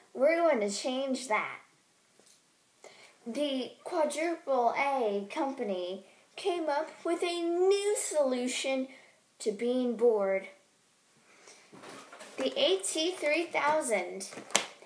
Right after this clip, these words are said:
A T stands for Animal Transforminator. When you buy it, it comes in this pack. Go ahead and open it up.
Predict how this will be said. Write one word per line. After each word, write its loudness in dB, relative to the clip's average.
A 6
T 0
stands -4
for 0
Animal 6
Transforminator. 4
When 4
you 0
buy 4
it, -2
it -4
comes 0
in -6
this -2
pack. -4
Go -4
ahead -4
and -4
open -8
it -8
up. -6